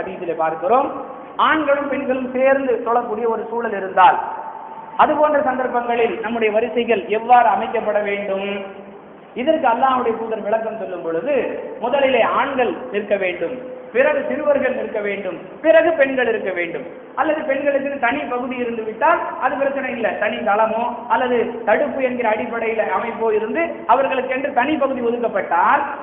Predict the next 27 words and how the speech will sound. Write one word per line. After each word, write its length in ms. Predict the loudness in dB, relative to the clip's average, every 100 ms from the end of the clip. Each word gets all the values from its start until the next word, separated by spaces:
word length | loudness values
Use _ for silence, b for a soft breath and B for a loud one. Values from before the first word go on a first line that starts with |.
| -12 -6
அதுல 280 | -4 -2 -2
கூட 200 | 0 0
கூடுதல் 480 | 0 -4 0 0
கவனம் 300 | 0 -2 -2
என்ன? 420 | -4 -2 -2 -2 -4 -12 -16 -10 0
சில 200 | 4 4
இடங்கள்ல 500 | 4 2 4 6 4 2 -2
ஆண்களுக்கும் 560 | 2 2 2 0 0 0
பெண்களுக்கும் 460 | -2 0 -2 -2
தொழுகை 240 | 0 0 2
அமைப்பு 400 | 0 -2 -2 -2
செய்திருப்பார்கள், 580 | -2 2 2 4 2 -2 -8 -2
நடுவில் 520 | 4 4 4 0 2
இமாம் 200 | 4 6
இருப்பார், 640 | 4 6 6 6 4 -8 -10 -14 -16 -16 -18 -18 -20 -20 -8
இந்த 160 | 2 2
பக்கம் 220 | 4 2
ஆண்கள், 320 | 2 2 2
இந்த 120 | 2
பக்கம் 240 | -2 -2 -2
பெண்கள். 380 | -4 -2 -4 -4
இது 180 | -4
நபி 220 | -4 -4 -4
வழிக்கு 320 | -4 -4 -4
முரணானது. 640 | -2 -2 0 0 -2 -6 -8 -2
ஏனென்று 460 | 0 2 0 -4 -4
சொன்னால், 460 | -6 -2 0 -2